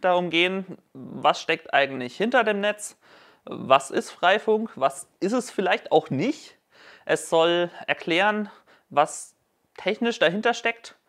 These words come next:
und so ein bisschen eine Entscheidungshilfe sein, ob das Ganze für euch in Frage kommt,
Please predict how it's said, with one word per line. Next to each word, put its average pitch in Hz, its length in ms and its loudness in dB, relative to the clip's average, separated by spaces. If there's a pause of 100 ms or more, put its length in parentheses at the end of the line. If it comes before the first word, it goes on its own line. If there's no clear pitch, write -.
(180)
und 185 340 -4
so 180 100 -4
ein 175 100 -4
bisschen 220 300 -2
eine 202 100 -2
Entscheidungshilfe 196 960 0
sein, 180 380 0
ob - 180 -2
das 151 140 -2
Ganze 143 380 0
für 143 160 -2
euch 135 200 0
in 135 120 -6
Frage 135 340 0
kommt, 131 440 -2